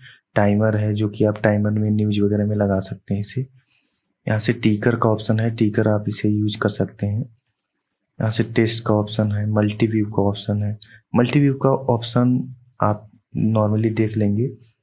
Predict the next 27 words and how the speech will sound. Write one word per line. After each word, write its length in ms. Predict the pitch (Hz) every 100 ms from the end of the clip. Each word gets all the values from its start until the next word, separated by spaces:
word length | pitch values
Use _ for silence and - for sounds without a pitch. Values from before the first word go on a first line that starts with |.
| _ -
मल्टी 280 | 110 123 120
व्यू 140 | 120
का 140 | 117 120
यूज़ 300 | 117 117 -
कैसे 240 | 107 -
करते 300 | 113 107 -
हैं 60 | 110
हम 80 | 110
आपको 280 | 104 104 107
बता 260 | 107 101
दें। 220 | 101 120 123
जैसे 240 | 110 110
मान 160 | 104 107
लीजिए 160 | 107
इसे 180 | 104 117
हमने 220 | 113 110
लिया 280 | 107 104 98
हुआ 240 | 98 101 101
है, 100 | 104 _ _ _ _ _ 110
यहाँ 200 | 101 101
से 220 | - 113 _ _ _ _ _ _ _ _ _ _ _ -
हम 100 | 110
इसे 180 | 104 107
ओके 240 | 101 -
कर 160 | 110 104
देते 280 | 110 107 107
हैं। 180 | 110